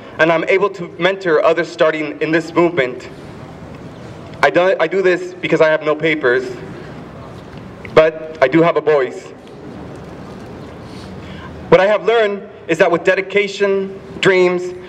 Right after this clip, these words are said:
community building, and serving as a role model and educator,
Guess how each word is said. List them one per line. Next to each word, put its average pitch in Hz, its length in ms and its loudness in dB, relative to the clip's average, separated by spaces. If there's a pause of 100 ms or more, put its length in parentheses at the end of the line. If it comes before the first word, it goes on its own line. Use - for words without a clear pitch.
(200)
community 214 480 0
building, 170 680 0 (160)
and 175 100 4
serving 196 260 4
as 180 120 2
a 170 60 -2
role 185 220 4
model 160 500 2
and 165 120 -2
educator, 151 880 0